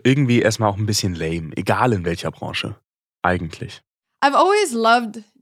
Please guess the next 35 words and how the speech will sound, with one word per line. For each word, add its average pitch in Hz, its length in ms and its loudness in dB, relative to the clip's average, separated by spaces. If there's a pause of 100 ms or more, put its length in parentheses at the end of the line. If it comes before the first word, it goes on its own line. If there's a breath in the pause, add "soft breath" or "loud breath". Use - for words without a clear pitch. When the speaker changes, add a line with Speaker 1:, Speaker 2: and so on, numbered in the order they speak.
Speaker 2:
doing 247 220 4
YouTube 202 360 2
videos 247 600 4
and 202 260 0
recording 214 760 2
and 180 160 -2
talking. 262 640 2
And 196 160 0 (260 soft breath)
I 240 80 4
used 330 280 2
to 277 60 0
do 220 160 6
that 247 200 4
for 226 120 -2
myself 202 520 2
when 214 100 -4
I 190 120 2
was, 196 200 0
like, 170 220 -6
ten 214 260 2
years 190 260 2
old. 208 280 2
But 233 100 2
I 240 60 4
think 294 220 -2
that 339 100 0
I 277 100 4
never 226 260 2
really 220 220 2
thought 202 320 4
that 202 80 0
you 196 140 0
could 208 160 -2
combine 185 480 0
chess 185 440 0